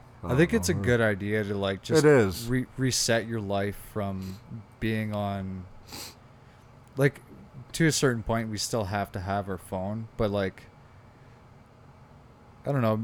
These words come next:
Speaker 1: maybe not even deactivate all your shit,
Speaker 2: Right.
Speaker 1: but just, like, get rid of your social media, like, just delete all your apps and shit off your phone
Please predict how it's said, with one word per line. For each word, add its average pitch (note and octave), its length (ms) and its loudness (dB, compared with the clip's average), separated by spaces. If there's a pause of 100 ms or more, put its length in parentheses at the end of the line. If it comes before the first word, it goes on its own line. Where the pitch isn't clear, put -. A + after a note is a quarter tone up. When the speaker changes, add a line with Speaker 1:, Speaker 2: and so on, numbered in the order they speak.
(120)
Speaker 1:
maybe C#3+ 260 4
not A#2 240 4
even A2+ 240 0
deactivate G#2 640 -2
all G#2 140 2
your F#2+ 180 -4
shit, - 460 -4 (680)
Speaker 2:
Right. E2+ 200 -8
Speaker 1:
but A2 160 0
just, - 280 -2
like, G#2 320 0 (400)
get B2 180 0
rid A#2+ 160 0
of G#2+ 140 -4
your G#2 480 -2 (460)
social A2+ 440 -2
media, G#2 340 -4
like, G#2+ 200 0
just B2 220 -4
delete B2 280 2
all A#2 140 4
your F#2+ 140 0
apps F#2+ 320 -2
and G2+ 100 -8
shit G2+ 220 -4
off G2 200 -2
your F#2+ 80 -8
phone F#2+ 420 -6